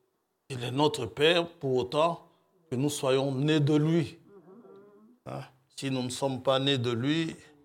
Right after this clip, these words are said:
euh, c'est sûr, euh, ben, il n'y a rien à faire.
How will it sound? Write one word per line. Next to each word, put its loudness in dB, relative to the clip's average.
euh, -6
c'est -14
sûr, -4
euh, -14
ben, -8
il -20
n'y -8
a -6
rien -4
à -4
faire. -4